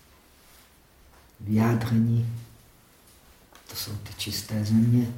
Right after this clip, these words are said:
Hm? No a tak si opakujeme, opakujeme, opakujeme. A no a pak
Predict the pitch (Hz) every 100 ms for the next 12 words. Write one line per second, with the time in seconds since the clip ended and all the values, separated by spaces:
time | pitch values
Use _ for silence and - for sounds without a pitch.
0 | - - 160 - - - _ _ _ _
1 | _ _ _ _ _ _ _ _ _ _
2 | _ - - - - - 113 113 113 -
3 | 117 107 117 113 120 120 113 107 - 113
4 | 113 120 120 117 113 107 117 110 123 123
5 | 120 127 120 123 123 120 131 131 -